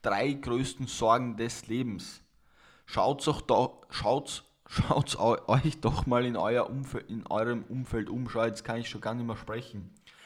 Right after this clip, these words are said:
Schaut's euch einmal um. So viele Probleme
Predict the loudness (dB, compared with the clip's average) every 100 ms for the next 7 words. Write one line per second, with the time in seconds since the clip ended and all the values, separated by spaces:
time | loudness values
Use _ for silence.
0 | -20 -2 4 4 4 -2 -2 -2 -2 -2
1 | -4 -6 -20 _ _ _ _ _ _ _
2 | _ _ _ _ _ _ _ _ _ _
3 | _ _ _ _ -14 -8 -2 0 0 -2
4 | -2 0 2 2 2 2 2 2 0 -2